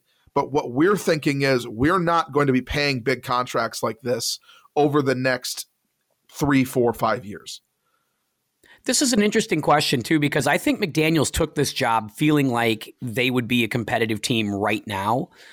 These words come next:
Speaker 1: I think
Speaker 2: Um,
Speaker 1: Adams did the same thing with the contract.
Speaker 2: Yeah. You feel like clearly one of two things has happened, right? That McDaniels got there and looked at the roster or looked at Derek Carr and said,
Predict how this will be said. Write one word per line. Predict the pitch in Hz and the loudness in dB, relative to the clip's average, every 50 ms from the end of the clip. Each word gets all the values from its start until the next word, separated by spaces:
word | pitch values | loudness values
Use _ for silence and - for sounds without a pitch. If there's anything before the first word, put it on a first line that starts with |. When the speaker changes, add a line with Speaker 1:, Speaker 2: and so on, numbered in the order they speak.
| - - - - - | -20 -20 -20 -8 -4
Speaker 1:
I | 202 | -2
think | 370 - | 0 2
Speaker 2:
Um, | 117 117 | 2 2
Speaker 1:
Adams | 175 - 370 302 233 - | 2 2 2 0 0 0
did | 185 156 | 0 0
the | 175 | 0
same | - - 208 190 | 0 0 0 0
thing | 175 - 196 | 0 0 2
with | 185 185 - | 2 2 0
the | 170 | 0
contract. | - - 180 233 359 - - - - - _ _ _ _ _ _ - | -2 0 0 0 -2 -2 -8 -10 -10 -12 _ _ _ _ _ _ -4
Speaker 2:
Yeah. | 123 151 180 180 - - 82 90 - - | 0 2 2 2 2 0 -4 -4 -6 -2
You | - 175 196 | 2 2 2
feel | 165 - - 233 269 320 311 | 2 2 0 0 2 2 2
like | 254 202 175 160 147 143 - - - - _ - - _ _ _ _ _ _ _ _ _ _ _ _ _ _ _ - _ | 4 4 4 4 2 0 -4 -8 -12 -14 _ -20 -20 _ _ _ _ _ _ _ _ _ _ _ _ _ _ _ -16 _
clearly | - - 220 247 262 285 285 269 | -4 0 2 2 2 4 4 4
one | 214 185 208 214 | 4 4 4 4
of | 208 - | 2 2
two | - 208 175 | 0 0 2
things | - 170 160 143 | 2 2 2 2
has | 135 120 - | 2 0 0
happened, | 131 101 92 - - 78 64 107 - - - | 0 -2 -2 -4 -8 -12 -12 -14 -16 -16 -10
right? | - 123 120 131 139 143 | -4 -2 0 0 -2 -2
That | - 143 123 120 117 113 - _ _ _ _ _ _ _ _ _ _ _ _ _ _ _ _ _ _ _ _ - | 0 0 2 2 0 -2 -4 _ _ _ _ _ _ _ _ _ _ _ _ _ _ _ _ _ _ _ _ -2
McDaniels | 156 151 147 156 156 165 190 196 196 170 139 | -2 -2 0 0 0 2 2 2 0 0 0
got | - 147 131 131 - - | 0 0 0 0 -2 -2
there | - 139 131 135 131 131 135 135 135 - - - - - - - _ _ _ _ _ _ _ | 0 0 2 4 4 4 2 0 -2 -8 -18 -20 -20 -20 -20 -20 _ _ _ _ _ _ _
and | 139 135 131 127 127 127 127 123 123 123 123 120 120 - - _ _ | -4 -2 0 0 0 0 0 0 0 0 0 -2 -2 -6 -12 _ _
looked | 135 127 123 135 170 170 - - | -6 -4 0 0 -2 -2 -2 -6
at | 196 - | -4 -2
the | - 165 | 0 0
roster | 147 135 123 127 135 - - - 139 131 131 | 2 2 2 2 0 -2 0 0 2 2 2
or | - - 120 113 | 0 0 -2 0
looked | 113 135 156 151 - | 0 -2 -2 0 -2
at | 185 156 156 | -4 -2 0
Derek | 165 156 151 - - | 0 0 0 0 -2
Carr | - - 135 120 123 120 120 120 120 - | -2 -2 0 2 2 2 2 0 0 -2
and | - 123 117 | -2 -6 -4
said, | - - 139 120 117 113 117 113 110 | -2 0 0 2 2 2 0 0 -2